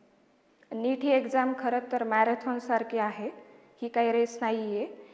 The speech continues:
त्यामुळे एकाच एक्झाममध्ये मार्क घेऊन काहीच होणार नाही आहे. ते मार्क्स तुम्हाला कंटिन्यू ठेवावे लागतील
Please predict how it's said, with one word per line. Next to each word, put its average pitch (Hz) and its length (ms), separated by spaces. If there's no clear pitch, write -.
त्यामुळे 247 340
एकाच 254 680
एक्झाममध्ये 247 560
मार्क 233 280
घेऊन 254 140
काहीच 233 320
होणार 233 240
नाही 214 200
आहे. 214 200
ते 247 80
मार्क्स 240 400
तुम्हाला 240 260
कंटिन्यू 233 500
ठेवावे 220 400
लागतील 208 440